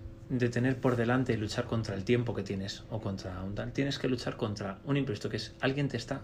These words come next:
golpeando. Entonces, eh, primero, la adrenalina desgasta una burrada. Segundo, la atención que debes de tener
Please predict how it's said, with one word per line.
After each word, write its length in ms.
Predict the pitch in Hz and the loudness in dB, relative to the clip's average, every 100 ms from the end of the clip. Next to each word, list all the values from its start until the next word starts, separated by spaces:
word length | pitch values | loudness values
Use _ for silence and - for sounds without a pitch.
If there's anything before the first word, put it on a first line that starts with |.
| - | -2
golpeando. 500 | 104 95 101 95 87 - - - - - - - - | -2 0 -2 -2 -4 -12 -16 -16 -16 -18 -18 -14 -6
Entonces, 580 | 107 110 107 113 - - | -4 -2 -2 -2 -4 -6
eh, 300 | 117 101 95 - - | -4 -4 -4 -8 -4
primero, 300 | - 123 120 | 2 4 4
la 80 | 110 | 4
adrenalina 500 | 110 110 110 120 131 | 4 2 2 4 4
desgasta 540 | 120 110 110 - 123 - - - | 2 0 -2 -4 -6 -6 -14 -2
una 200 | 117 104 | 0 0
burrada. 420 | 98 95 92 92 - - - | -2 -4 -4 -6 -10 -12 -12
Segundo, 480 | - 107 120 113 110 | -2 2 4 4 4
la 260 | 117 113 - - | 4 4 2 -2
atención 480 | 113 - 107 131 127 | 0 2 2 2 2
que 100 | 127 | 4
debes 240 | 123 120 | 4 2
de 80 | 110 | 0
tener 360 | - 110 120 | 0 2 2